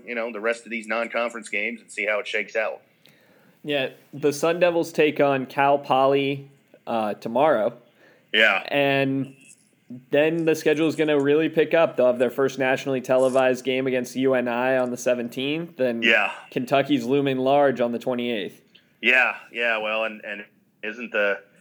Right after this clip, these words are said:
Speaker 1: the Northern Iowa is a, isn't that an eight-team field or something like that where you play? I know we play either Tulane or Oklahoma after that, and then I think a third game depending on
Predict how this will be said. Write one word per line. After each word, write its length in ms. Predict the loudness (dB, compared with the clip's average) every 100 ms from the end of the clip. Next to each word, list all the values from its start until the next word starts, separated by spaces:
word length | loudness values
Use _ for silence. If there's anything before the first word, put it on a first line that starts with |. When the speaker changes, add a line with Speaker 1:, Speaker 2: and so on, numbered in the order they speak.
| -12
Speaker 1:
the 80 | -6
Northern 380 | -2 0 0
Iowa 440 | 2 2 2 0 -4
is 160 | -4
a, 280 | -8 -8 -8
isn't 160 | -10 -4
that 140 | -4
an 60 | -4
eight-team 480 | -8 -8 -6 -6 -4
field 400 | -2 -2 -2 -4
or 80 |
something 300 | -4 -4 -4
like 200 | -4 -2
that 200 | 2 0
where 80 | 0
you 100 | -8
play? 480 | -2 2 2 2 -4 _ _ _ _
I 60 | 0
know 160 | 2 2
we 60 |
play 280 | 0 -2 0
either 540 | -4 -4 -2 -2 -6 -10
Tulane 460 | -12 -8 -6 -6 -6
or 100 | -8
Oklahoma 540 | -8 -10 -6 -4 -2
after 240 | -4 -4
that, 300 | -2 0 0
and 80 | -2
then 80 | -6
I 80 | -6
think 220 | -8 -8
a 40 |
third 340 | -8 -4 -4 -4
game 280 | -6 -6 -12
depending 360 | -10 -10 -8
on 220 | -10 -12